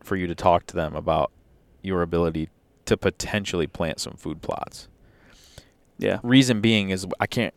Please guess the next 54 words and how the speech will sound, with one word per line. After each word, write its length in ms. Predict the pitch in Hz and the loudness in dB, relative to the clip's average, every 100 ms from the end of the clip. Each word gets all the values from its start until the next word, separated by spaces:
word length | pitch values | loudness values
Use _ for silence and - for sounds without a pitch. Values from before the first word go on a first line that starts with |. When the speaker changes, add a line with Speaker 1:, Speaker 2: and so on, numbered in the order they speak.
| _ _ _ _ _ - | _ _ _ _ _ -14
Speaker 1:
I 60 | - | -6
think 200 | 120 104 | 0 4
I 80 | |
know 140 | 98 90 | 4 2
who 60 | |
we 100 | 90 | 0
were 120 | 82 85 | -2 2
talking 340 | 92 87 87 | 2 2 -2
to, 120 | 95 | -4
but 60 | 90 | 0
we 80 | 98 | 2
were 60 | |
talking 300 | 98 117 113 | 8 8 8
to 60 | 101 | 4
somebody 460 | - 110 104 92 87 | 2 2 4 2 4
that 180 | 85 - - | 0 0 -4
has 320 | - 110 101 | 2 6 6
some 180 | - 101 | 4 -2
ground 280 | 92 92 92 | 0 2 2
that's 120 | 90 | -4
enrolled 440 | 87 85 95 98 95 | -6 -2 2 2 0
in 80 | 95 | -2
C 180 | 101 | 2
R 100 | 87 | 2
P, 380 | 80 - 101 73 - - _ _ _ _ _ _ - - _ _ _ _ - - - - - - | 0 -2 -2 -2 -8 -20 _ _ _ _ _ _ -20 -20 _ _ _ _ -20 -20 -20 -20 -20 -4
and 160 | 101 101 | -2 4
they 120 | 104 | 4
were 180 | 107 104 | 6 4
able 260 | 98 98 98 | 2 2 0
to 80 | 90 | 0
get, 240 | 90 92 | 2 4
like, 220 | 92 87 | 4 2
a, 180 | 80 73 80 - | 0 -4 -4 -4
a 60 | |
waiver 560 | 98 90 98 98 92 87 | -2 2 4 4 2 0
or 160 | 85 90 | 0 -2
an 60 | |
approval 640 | 82 - - 117 104 92 85 | -6 -4 2 2 4 2 0
to 160 | - 98 | -2 -4
plant 380 | - 101 95 | -2 0 0
a 40 | 85 | -2
food 280 | - 104 - | -4 -6 2
plot 220 | 95 87 | 2 2
in 60 | |
a 60 | 87 | -2
specific 420 | - - 98 82 | -8 -4 -2 -2
spot 360 | - 101 98 90 | 2 6 6 6
that 100 | - | 0
is 200 | - 113 | 2 2
enrolled 360 | 107 98 92 87 | 2 0 -2 -2
in 80 | 87 | -4
C 200 | - 90 | -2 0
R 140 | 78 | 0
P, 440 | - 120 101 92 | 0 2 2 0